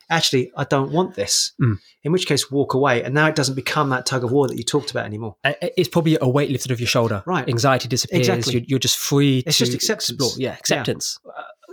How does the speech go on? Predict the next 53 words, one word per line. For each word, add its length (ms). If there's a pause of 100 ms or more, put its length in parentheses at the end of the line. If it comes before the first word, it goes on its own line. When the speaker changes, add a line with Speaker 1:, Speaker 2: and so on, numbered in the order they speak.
Speaker 1:
so 240
the 100
flip 200
side 260
to 60
that 120
is 80
your 120 (120)
question, 300
which 100
is 60
a 40
good 160
question, 280
is, 100 (260)
but 80
let's 140
assume 240
you 100
do 280
want 180
it 60 (140)
really 380
badly. 540 (380)
And 100
now 400
what 200
is 80
the 60
next 180
step? 280 (300)
Well, 200
I 180
like 220
to 60 (220)
do 180
a 60
contrarian 640
conversation 480
and 40
say, 100
"What's 300
the 100
consequences 680
if 80
I 100
don't 420
get 200
to 60
that 160
place?" 320
So, 220
Speaker 2:
Mm. 220